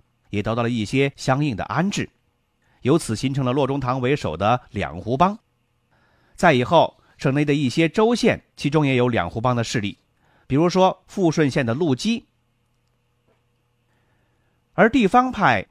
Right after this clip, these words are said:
是前几任川都时代留下的老四川，以聂台高仁泽和成都知府郭亮为首。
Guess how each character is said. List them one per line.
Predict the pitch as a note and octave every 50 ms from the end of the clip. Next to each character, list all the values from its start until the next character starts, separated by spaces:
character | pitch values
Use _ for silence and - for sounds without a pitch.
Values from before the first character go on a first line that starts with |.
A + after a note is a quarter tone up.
| _ _
是 | - - F3 D3+
前 | - - E3+ G3
几 | F#3+ - G2+
任 | G2+ A2+ A2+
川 | A#2 - F3 F3 F3+ F3
都 | F#3 F#3
时 | F3 - C3 B2+
代 | A#2+ G2+
留 | F#2+ A2 A#2+
下 | - B2 G#2
的 | G#2
老 | F#2 F2+ D#2+ C#2 E2
四 | G2+ - B2 A2
川， | - - D#3 F3+ F#3+ - _ _ _ _ _ _ _ _ _ _
以 | - D3 D3+
聂 | E3+ F3+ D#3+
台 | B2+ C3+ C3+ C#3 D3
高 | D3 - A3 A#3 A#3+ A#3
仁 | E3 D#3+ G3+ A3+
泽 | G#3+ - A#2 C#3+ G3+ B3+ -
和 | _ - - C3+
成 | C3 - C#3 D3+
都 | D#3 D#3 D3+
知 | C#3+ - D3 D3
府 | - - F2+ F#2
郭 | G2 - D#3 F3 F3+
亮 | G3+ G#3+ D3+ G#2+ F2+
为 | E2+ F2 G2
首。 | - - D2 G#1